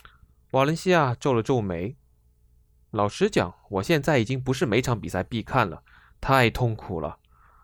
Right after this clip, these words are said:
我尝试每场比赛都关注，但真的让我非常伤心。曼联永远在我心中，曼彻斯特、曼联球迷，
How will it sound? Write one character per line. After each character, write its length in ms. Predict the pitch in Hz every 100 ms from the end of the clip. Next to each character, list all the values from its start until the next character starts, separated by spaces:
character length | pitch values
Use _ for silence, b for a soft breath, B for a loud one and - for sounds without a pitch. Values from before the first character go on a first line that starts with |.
| b b
我 120 | - 127
尝 160 | 131
试 160 | 143 165
每 160 | 139 143
场 160 | 151
比 80 | 120
赛 160 | 127 113
都 180 | 123
关 260 | 117 123 131
注， 280 | 131 98 - _ _
但 160 | 104
真 160 | - 110
的 120 | 110
让 120 | 104 85
我 40 |
非 320 | 90 120 127
常 480 | 131 - 90 92 101 - _
伤 260 | - 113 113
心。 260 | 117 110 - b b b b _ _
曼 140 | 170
联 120 | 156 139
永 120 | 151
远 140 | 160
在 140 | 131 123
我 120 | 98
心 220 | 120 120
中， 260 | 127 131 131 _ _ _ _
曼 140 | 117
彻 140 | 104 107
斯 160 | -
特、 300 | 123 117 95 b b b -
曼 160 | 165
联 80 | 160
球 180 | - 156
迷， 280 | 151 151